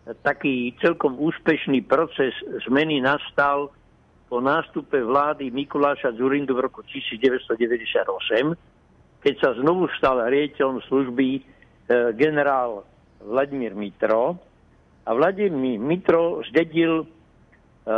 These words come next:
Lexovú spravodajskú službu, ktorá bola zaplotená do mnohých aj zločinov. Bol to únos prezidenta Fosina,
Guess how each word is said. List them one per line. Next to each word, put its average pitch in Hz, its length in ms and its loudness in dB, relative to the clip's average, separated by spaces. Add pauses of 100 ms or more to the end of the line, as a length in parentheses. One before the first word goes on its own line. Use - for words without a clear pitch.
(440)
Lexovú 208 640 0 (140)
spravodajskú 180 640 0
službu, 165 400 -2
ktorá 160 160 2
bola 156 240 2
zaplotená 175 720 0
do 151 100 2
mnohých 175 600 0 (800)
aj 175 180 4
zločinov. 131 800 -2 (480)
Bol 131 240 0
to 143 80 -2
únos 143 480 0
prezidenta 131 480 0
Fosina, 135 720 0